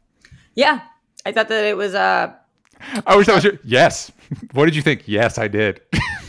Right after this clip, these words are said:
Speaker 1: No, I, uh, yeah, like, it, it was kind of a yeah for me. It wasn't like a f-, F yeah. It wasn't like a uh-oh. It was like a, yeah, I say it like that because, um, I don't know if you saw this, D J, but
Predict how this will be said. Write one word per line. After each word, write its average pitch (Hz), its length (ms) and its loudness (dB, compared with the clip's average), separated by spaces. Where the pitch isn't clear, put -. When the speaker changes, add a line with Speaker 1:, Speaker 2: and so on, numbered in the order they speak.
Speaker 1:
No, 277 100 4
I, 262 200 2
uh, 240 360 0
yeah, 247 360 2
like, 214 300 0
it, 208 240 -4
it 226 80 -4
was 220 160 -6
kind 220 240 -2
of 208 60 -6
a 214 40 -6
yeah 220 280 2
for 202 160 -6
me. 147 180 -10
It 139 80 -10
wasn't 185 260 -6
like 175 140 -6
a 180 60 -10
f-, - 100 -16
F - 260 -2
yeah. 165 420 -2
It 170 60 -8
wasn't 170 300 -6
like 165 200 -8
a 156 220 -4
uh-oh. 175 640 -6
It 180 40 -4
was 180 160 -6
like 180 160 -6
a, 180 260 -4
yeah, 214 280 -2
I 180 180 -6
say 226 200 -6
it 208 80 -6
like 196 160 -6
that 185 180 0
because, 165 540 -8
um, 160 380 -6
I 180 100 -6
don't 180 100 -6
know 175 60 -6
if 165 100 -12
you 175 80 -12
saw 170 200 -10
this, 156 160 -12
D 156 160 -16
J, 156 140 -10
but 151 200 -14